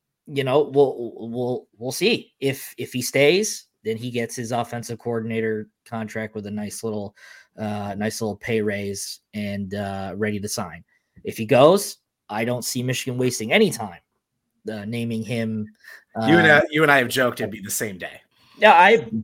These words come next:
Speaker 2: <laughs>
Speaker 1: I would not be surprised. I would not be surprised if that's, if that's what happens. Like, within hours of it being official, um, he ends up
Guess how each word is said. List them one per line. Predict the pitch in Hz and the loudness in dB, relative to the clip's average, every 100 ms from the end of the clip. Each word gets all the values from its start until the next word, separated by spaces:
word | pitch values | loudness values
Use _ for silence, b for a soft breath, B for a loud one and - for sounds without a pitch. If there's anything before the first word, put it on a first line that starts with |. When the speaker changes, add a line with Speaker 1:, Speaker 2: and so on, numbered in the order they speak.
| - | -6
Speaker 2:
<laughs> | - 190 - | -6 -8 2
Speaker 1:
I | 233 262 - 247 | 6 6 6 4
would | 160 180 | 4 6
not | 196 202 | 6 4
be | 190 | -2
surprised. | 160 202 214 160 110 - | 2 10 10 10 2 -4
I | 143 156 | 0 2
would | 160 156 | 0 0
not | 165 165 | 2 2
be | 160 | -2
surprised | 147 135 151 139 127 - | -6 0 4 4 2 -4
if | 143 131 | -6 -4
that's, | 131 127 123 - - - _ _ _ - | 0 0 0 -4 -12 -14 _ _ _ -10
if | 127 - | -10 -6
that's | 127 - - - _ 127 139 | -6 -6 -12 -16 _ -20 -12
what | 127 123 | -8 -4
happens. | 110 92 _ 92 | -6 -6 _ -12
Like, | 120 110 | -10 -6
within | 131 131 127 | -4 -4 -4
hours | 117 120 107 95 - b b b - | -4 -4 -4 -10 -20 b b b -8
of | 117 110 | -6 -4
it | 113 | -8
being | 113 113 | -8 -8
official, | 107 113 110 113 98 - _ _ _ _ | -8 -8 -8 -10 -12 -16 _ _ _ _
um, | - 107 104 101 95 101 _ | -10 -6 -6 -8 -12 -18 _
he | - 120 | -8 -8
ends | 113 104 | -8 -10
up | 107 104 | -12 -12